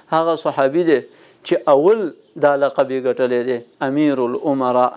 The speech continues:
د امیرانو امیر، ابو عبیده ابن الجراح رضی الله تعالی عنه. ابو عبیده ابن الجراح رضی الله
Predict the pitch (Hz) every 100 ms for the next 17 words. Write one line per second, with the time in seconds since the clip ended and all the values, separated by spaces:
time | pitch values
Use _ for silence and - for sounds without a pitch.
0 | - _ _ _ 143 131 139 135 131 175
1 | 202 202 185 _ _ _ _ 143 135 131
2 | - - - _ _ - 135 135 123 127
3 | 135 127 131 143 123 127 123 127 123 -
4 | 143 135 120 127 131 131 123 127 123 123
5 | 127 127 - - - - 156 160 151 160
6 | 202 196 185 175 165 151 151 156 175 170
7 | 165 147 143 147 156